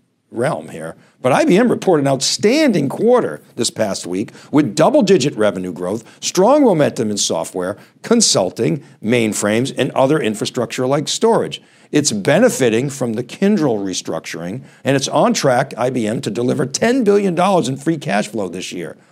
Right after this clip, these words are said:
Red Hat is performing exceedingly well and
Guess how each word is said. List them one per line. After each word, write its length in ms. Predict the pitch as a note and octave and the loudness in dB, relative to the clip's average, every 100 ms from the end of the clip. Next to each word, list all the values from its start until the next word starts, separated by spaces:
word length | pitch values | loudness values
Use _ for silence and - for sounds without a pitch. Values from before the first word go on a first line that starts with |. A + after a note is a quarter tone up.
| _ - _ - | _ -20 _ -6
Red 340 | A2+ C#3 D4+ | 2 4 4
Hat 340 | F#3+ A2 A2+ - | 4 2 2 0
is 120 | D#3 | -4
performing 560 | - E3+ - F3+ F3+ F#3 | -2 -4 0 0 2 2
exceedingly 680 | E3+ - A#3 D4 F3 A2+ | 0 0 2 2 2 0
well 380 | F#2+ F#2 F#2 D3+ | -4 -2 0 0
and 160 | D3 | -2